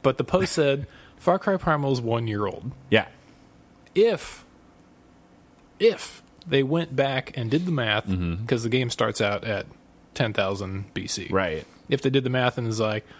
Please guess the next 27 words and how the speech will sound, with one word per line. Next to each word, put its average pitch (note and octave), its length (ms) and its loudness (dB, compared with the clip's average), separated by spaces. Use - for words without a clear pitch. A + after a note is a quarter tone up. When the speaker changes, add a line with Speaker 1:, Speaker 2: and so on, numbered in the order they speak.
Speaker 1:
"Okay, G3+ 260 2
Far F3 220 0
Cry D3+ 180 2
Primal C3+ 340 0
is A#2+ 80 -2
now A2 140 -2
twelve B2+ 360 0
thousand A2+ 680 0
and G#2 160 -4
seventeen A#2+ 600 -2
years A#2 240 0
old," G#2+ 240 0
I A2+ 120 0
would A#2 80 2
have A2+ 60 -2
been A#2+ 120 0
like, A2 220 -4
"Oh, C3+ 300 2
I A#2 100 2
see G#3 180 -2
what D3+ 180 2
you C3 120 2
did B2+ 200 0
there, B2 200 2
Far B2+ 160 2
Speaker 2:
Clever. G#2+ 220 2
Speaker 1:
Cry." C3+ 220 2